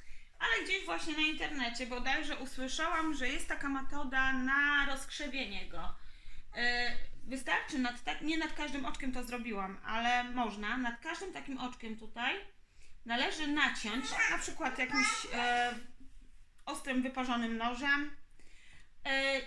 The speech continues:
i spryskiwać te miejsca często. Po jakimś czasie zaczęło, zaczęło wypuszczać mi o takie tutaj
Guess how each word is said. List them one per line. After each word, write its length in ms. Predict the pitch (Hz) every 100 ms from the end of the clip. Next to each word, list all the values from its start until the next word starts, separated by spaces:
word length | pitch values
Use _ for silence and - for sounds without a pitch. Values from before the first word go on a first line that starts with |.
| -
i 460 | 302 339 359 370 359
spryskiwać 720 | - 330 311 - 240 214 -
te 160 | 220 208
miejsca 420 | 202 190 - 208
często. 680 | 226 214 208 - 226 302 - - - - - -
Po 80 | 294
jakimś 280 | 427 403
czasie 280 | - 330 -
zaczęło, 540 | 269 262 330 330 294 262
zaczęło 360 | 269 294 302
wypuszczać 540 | 254 247 302 - 339 262
mi 140 | 254
o 100 | 254
takie 300 | 269 269 269
tutaj 580 | 262 254 240 247 254